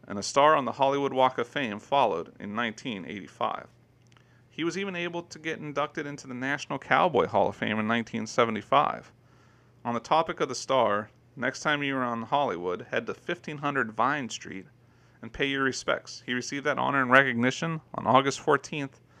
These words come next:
nineteen eighty-five. And before we press on, I just wanted to share one quote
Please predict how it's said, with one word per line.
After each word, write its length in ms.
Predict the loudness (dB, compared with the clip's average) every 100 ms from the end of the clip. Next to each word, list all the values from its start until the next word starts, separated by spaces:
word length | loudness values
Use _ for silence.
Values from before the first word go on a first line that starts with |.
| _ _ _
nineteen 440 | -6 -6 -8 -12 -10
eighty-five. 800 | -12 -12 -10 -6 -4 -6 -10 -18 _ _ _ _ _ _ _ _ _ -14
And 200 | -8 -6
before 260 | -4 0 0
we 80 |
press 320 | 2 4 4 4
on, 200 | 0 0
I 60 |
just 180 | -4 -4
wanted 200 | -4 -4
to 60 | -6
share 260 | 0 0
one 260 | 6 6 4
quote 440 | 2 8 8 6